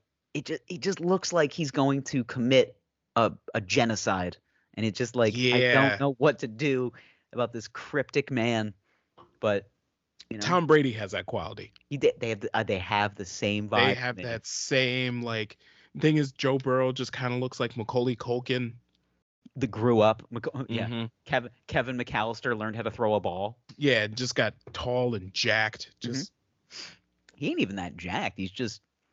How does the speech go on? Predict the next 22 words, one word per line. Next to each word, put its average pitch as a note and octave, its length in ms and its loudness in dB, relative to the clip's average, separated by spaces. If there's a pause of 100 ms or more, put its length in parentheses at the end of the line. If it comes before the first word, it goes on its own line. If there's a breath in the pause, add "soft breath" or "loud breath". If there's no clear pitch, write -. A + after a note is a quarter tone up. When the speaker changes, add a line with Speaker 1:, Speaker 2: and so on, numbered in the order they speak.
(420)
Speaker 2:
Well, F3+ 120 2
compared E3 380 2
to E3+ 60 0
Macaulay D3+ 360 4
Speaker 1:
Yeah. - 120 -6
Speaker 2:
Culkin, C3+ 340 0
he F#2+ 140 -10
is. G#2 420 -10
Speaker 1:
I A2+ 60 -10
know, B2+ 160 -2
but G2 100 -4
he's F#2 100 -6
just - 260 -6
a, E2+ 160 -2 (380)
he's G#2 140 -18
just G#2+ 180 -12
a, F#2 160 -6 (300)
a F2+ 100 -6
fucking F#2 560 -12 (1500)
just - 180 -10
a F#2+ 40 0
machine. F2+ 600 -2